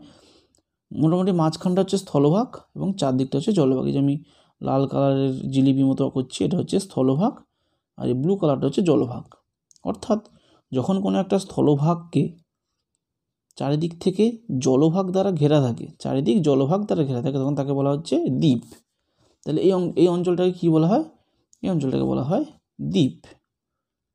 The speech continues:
দ্বীপ বানানটা হচ্ছে দয় বয় দীর্ঘইকার প। তাহলে দ্বীপ কাকে বলে যদি পরীক্ষাতে পড়ে, তখন আমরা বলতে পারি যে যখন কোনো একটি স্থলভাগকে চারিদিক থেকে জলভাগ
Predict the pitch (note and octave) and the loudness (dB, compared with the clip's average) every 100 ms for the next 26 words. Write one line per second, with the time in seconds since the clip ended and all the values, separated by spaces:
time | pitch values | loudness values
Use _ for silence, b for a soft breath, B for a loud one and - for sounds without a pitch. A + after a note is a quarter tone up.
0 | _ _ _ - C#3 C3+ C3 C3+ D3 G3 | _ _ _ -4 -2 0 0 0 0 -2
1 | D3 C3 C3 D3 D#3+ C3 C3 C3 C3 - | 0 0 0 0 2 2 2 0 0 -4
2 | - G#3 C3 A#2+ _ _ _ _ _ _ | -2 0 0 -2 _ _ _ _ _ _
3 | _ _ _ _ _ _ _ C#3 B2 D#3+ | _ _ _ _ _ _ _ -4 0 0
4 | G3 F#3+ F#3 F#3 F#3+ G3 F3+ D#3+ E3+ E3+ | 0 -2 0 2 2 2 0 0 0 0
5 | C#3 D3+ D#4 - b b b b - E3 | 2 2 0 -2 b b b b -6 -2
6 | E3 D3+ C3+ B2+ A2 A#2 E3 C4 - _ | 0 0 0 0 0 2 2 0 -6 _
7 | _ _ _ - B2 B2 A#2 B2+ C3 G3+ | _ _ _ -4 0 2 2 0 0 0
8 | G#3 F#3 F#3 F3+ F#3+ F#3+ - _ _ _ | 2 0 -2 0 0 0 -2 _ _ _
9 | _ _ - - D#3 F3+ D3 B2 - - | _ _ -10 0 2 4 2 -4 -8 -2
10 | C#3 C4+ - b b b _ C3+ B2+ D#3 | 0 0 -2 b b b _ -4 -2 -2
11 | G#3 - G#3 D#3 C3+ C#3 D3 D3 G3 | -2 -2 -2 2 2 2 0 0 -2